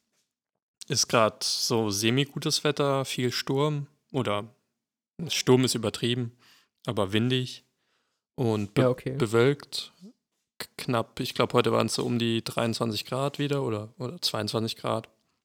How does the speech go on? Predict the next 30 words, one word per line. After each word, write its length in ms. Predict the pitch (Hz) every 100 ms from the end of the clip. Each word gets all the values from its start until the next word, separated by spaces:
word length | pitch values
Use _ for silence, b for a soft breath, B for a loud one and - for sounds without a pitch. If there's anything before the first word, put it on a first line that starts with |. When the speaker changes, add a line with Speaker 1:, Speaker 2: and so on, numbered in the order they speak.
| _ _ _ _ _ _ _ _ B B B B B B B _
Speaker 1:
Also 380 | 117 110 104 110
sind 240 | 101 98
wir 100 | 110
heute 240 | 107 104 110
nur 460 | 107 107 107 110
einmal 260 | 113 101 98
nach 160 | 98
Begur, 680 | - 110 131 143 139 131 123 B B -
haben 140 | 107
ein 40 | 98
bisschen 240 | - 110
Eis 240 | 127 113
gegessen, 760 | - 110 107 - 107 104 104 101 - _ - -
zum 580 | - - 107 104 107 127 - _ _ -
Einkaufsladen, 1000 | 117 107 113 - 110 107 107 104 104 104 _ _ _ _ _ _ _ _ _ _ _ _ _ _ _
wieder 300 | 123 113 113
zurück 680 | - 117 104 120 - - - _
und 680 | - 110 101 95 - - - _ _ _ 120
ja. 320 | 98 87 - _ _ _ _ _ _ -
Na 80 |
gut, 180 | 120 147
ich 80 | -
war 100 | 110
dann 140 | 110
noch 120 | 104 107
mal 80 |
eine 180 | 98 98
Runde 240 | 95 101 98
joggen, 400 | 113 113 113 110
aber 380 | 101 101 98